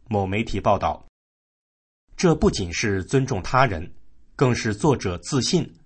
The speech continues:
诚实、职业素养的体现。五、突破观念的阻碍。有时候我们觉得自己没内容写，其实是受了现代变异观念的干扰，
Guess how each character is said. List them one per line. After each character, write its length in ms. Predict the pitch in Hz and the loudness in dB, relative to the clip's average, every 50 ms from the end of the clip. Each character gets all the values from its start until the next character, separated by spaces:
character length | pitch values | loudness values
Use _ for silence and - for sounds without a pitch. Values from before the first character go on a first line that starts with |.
| _ - - | _ -16 -12
诚 280 | - - 98 98 120 | -8 -6 -4 -4 -4
实、 380 | 117 - 98 90 95 - - _ _ _ _ _ _ _ _ _ _ _ - | -4 -4 -4 -4 -4 -6 -6 _ _ _ _ _ _ _ _ _ _ _ -8
职 200 | - 120 127 151 | 0 2 4 4
业 140 | 165 170 135 | 4 4 2
素 240 | - - - 202 156 | 0 2 2 2 4
养 180 | 120 87 85 | 2 0 -2
的 100 | 78 - | -4 -8
体 200 | - - 90 82 | -10 -8 -10 -8
现。 260 | - 110 98 - - - _ _ _ _ _ _ _ _ _ _ _ _ _ _ _ _ _ _ _ _ _ _ _ _ - | -6 -6 -6 -6 -8 -16 _ _ _ _ _ _ _ _ _ _ _ _ _ _ _ _ _ _ _ _ _ _ _ _ -4
五、 440 | 104 101 98 104 120 131 - - _ _ _ _ _ _ _ _ _ - | -2 0 2 2 0 -2 -4 -10 _ _ _ _ _ _ _ _ _ -2
突 140 | - 123 | -2 0
破 160 | 113 - 113 95 | 0 2 -2 0
观 220 | - 127 127 139 | 2 2 2 2
念 160 | 160 151 117 | 2 0 -2
的 60 | 95 | -2
阻 180 | 87 - - 85 | -4 -8 -8 -2
碍。 280 | 95 104 104 - - - _ _ _ _ _ _ _ _ _ _ _ _ _ _ _ _ _ _ _ _ _ _ _ _ - | 2 2 2 0 -2 -16 _ _ _ _ _ _ _ _ _ _ _ _ _ _ _ _ _ _ _ _ _ _ _ _ 2
有 160 | 135 127 123 | 2 2 4
时 140 | - - 143 | 4 0 0
候 440 | - 170 151 135 117 - - - - - | 4 4 4 4 2 0 -6 -14 -16 -4
我 160 | - 127 123 | 2 2 4
们 160 | 123 131 117 | 4 4 2
觉 160 | - 127 131 | 2 0 0
得 180 | 143 170 151 139 | 2 2 2 0
自 160 | 139 - 196 147 | 0 0 -4 -4
己 300 | - - 98 95 92 90 | -2 -4 -4 -4 -4 -4
没 200 | 95 104 127 147 | -2 -2 -2 0
内 120 | 165 139 | 0 -2
容 160 | 101 101 127 | -2 -2 -4
写， 380 | 135 - - 92 82 76 - - _ _ _ _ _ _ _ _ _ _ _ _ _ - | -4 -4 -4 -6 -6 -8 -10 -18 _ _ _ _ _ _ _ _ _ _ _ _ _ -8
其 180 | - - 127 | -4 -2 -2
实 180 | 120 110 120 117 | 0 0 0 0
是 160 | 117 - 131 | 0 0 -2
受 220 | 117 - 139 120 110 | -2 0 0 0 2
了 120 | 104 101 | 0 0
现 280 | - - 165 139 117 101 | 0 0 0 0 0 0
代 220 | 117 110 101 95 | 0 0 0 0
变 260 | - - 170 143 123 | -2 -4 -2 -2 -2
异 100 | 98 92 | -4 -6
观 220 | 80 98 104 101 101 | -4 -4 -4 -4 -4
念 120 | 98 87 | -4 -6
的 60 | 87 | -6
干 220 | 80 104 107 110 104 | 0 0 0 0 0
扰， 240 | 87 78 - - | -4 -6 -8 -14